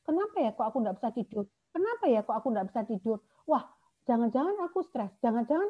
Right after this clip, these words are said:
aku," ya, akibatnya apa, Bapak Ibu? Betul-betul tidak bisa tidur, bahkan sampai mau minum obat penenang. Saya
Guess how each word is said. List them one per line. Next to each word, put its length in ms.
aku," 400
ya, 240
akibatnya 720
apa, 160
Bapak 400
Ibu? 180
Betul-betul 800
tidak 240
bisa 160
tidur, 480
bahkan 480
sampai 320
mau 160
minum 400
obat 240
penenang. 560
Saya 140